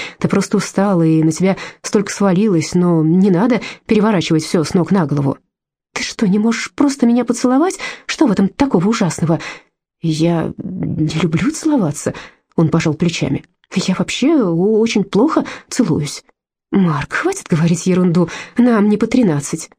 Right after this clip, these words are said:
Ты не хочешь допускать между нами близости и доводить дело до постели, потому что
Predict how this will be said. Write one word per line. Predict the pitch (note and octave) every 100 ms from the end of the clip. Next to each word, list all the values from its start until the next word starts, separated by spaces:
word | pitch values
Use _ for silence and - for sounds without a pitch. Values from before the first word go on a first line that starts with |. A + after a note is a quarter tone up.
| _ -
Ты | - C4 A#3
не | A#3+
хочешь | - C4+ G#3+ G3
допускать | G#3 G#3+ - C#4
между | A3 F#3+ G#3
нами | G#3
близости | F#3 F#3+ A3 C4 C#4 - - - -
и | - A3
доводить | F#3 G3 A3 F3
дело | G#3+ G3+
до | D#3+
постели, | G3 E3+ - B3+
потому | C#4 G3+ A3
что | -